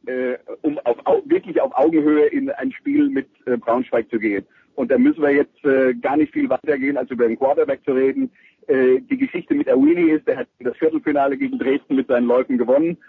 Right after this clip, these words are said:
Und dass er in das Halbfinale gegen Braunschweig mit seinen Läufen gewinnt, das war von vornherein ausgeschlossen. Das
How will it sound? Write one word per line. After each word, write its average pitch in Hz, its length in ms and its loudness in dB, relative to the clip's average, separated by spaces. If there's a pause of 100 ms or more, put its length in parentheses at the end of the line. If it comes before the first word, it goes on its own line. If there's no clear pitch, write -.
(140)
Und 127 100 -6
dass 139 160 0
er 143 80 0
in 139 140 2
das 127 120 -4
Halbfinale 139 540 0
gegen 131 220 -4
Braunschweig 135 580 0
mit 143 220 0
seinen 139 240 0
Läufen 135 280 2
gewinnt, 131 280 -2
das 123 160 0
war 127 100 0
von 120 140 -4
vornherein 127 480 0
ausgeschlossen. 120 720 -2
Das 123 160 0